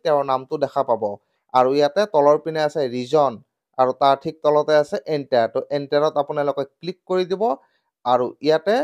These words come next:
শিক্ষক বা শিক্ষয়িত্ৰীগৰাকীয়ে কি কাৰণে চি এল এপ্লাই কৰিছিল, তেওঁৰ এপ্লিকেশ্যনখনত কি কাৰণ উল্লেখ কৰিছে, সেই কাৰণটো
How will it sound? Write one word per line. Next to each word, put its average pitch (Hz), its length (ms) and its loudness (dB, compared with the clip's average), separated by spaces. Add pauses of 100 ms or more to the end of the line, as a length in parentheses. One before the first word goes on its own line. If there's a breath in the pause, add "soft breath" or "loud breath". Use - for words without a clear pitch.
(340)
শিক্ষক 180 440 0
বা 180 160 4
শিক্ষয়িত্ৰীগৰাকীয়ে 165 1000 -2 (120)
কি 208 200 -8
কাৰণে 170 420 0
চি 170 160 -4
এল 170 160 0
এপ্লাই 160 280 -4 (100)
কৰিছিল, 165 440 -4 (360 soft breath)
তেওঁৰ 143 180 4 (100)
এপ্লিকেশ্যনখনত 165 760 -4 (120)
কি 196 80 -12 (140)
কাৰণ 165 200 2 (160)
উল্লেখ 156 220 -2 (100)
কৰিছে, 160 220 -4 (100)
সেই 160 220 -2
কাৰণটো 151 340 0